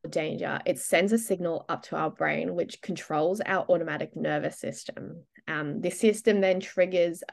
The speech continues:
hormones such as adrenaline, which then increases our heart rate,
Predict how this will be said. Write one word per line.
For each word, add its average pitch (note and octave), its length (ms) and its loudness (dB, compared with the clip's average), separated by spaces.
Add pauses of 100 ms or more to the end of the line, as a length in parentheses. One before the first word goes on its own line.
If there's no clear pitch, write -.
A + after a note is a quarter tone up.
hormones A3+ 720 6
such - 300 -6
as E3 300 0 (160)
adrenaline, E3 680 0 (360)
which - 200 0
then A3 380 4 (100)
increases D#3+ 680 0 (100)
our D#3 200 -4
heart A3+ 340 0
rate, A3 360 4